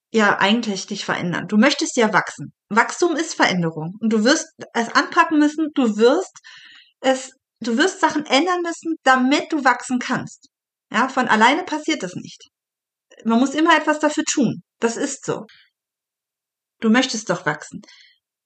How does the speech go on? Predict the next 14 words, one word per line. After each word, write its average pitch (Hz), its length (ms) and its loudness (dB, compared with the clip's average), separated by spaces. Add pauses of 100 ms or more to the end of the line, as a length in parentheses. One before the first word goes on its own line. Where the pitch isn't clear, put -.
(140)
Pack - 280 0
es 381 140 -6 (140)
an 285 300 2 (320)
und 247 380 2 (760)
pack - 260 0
es 294 140 -6 (120)
aktiv - 720 0
an 180 300 -2 (360)
und 214 400 2 (200)
verändere 320 760 -2
dich 269 320 -4
und 220 200 0
dein 208 200 -2
Business. 185 500 -6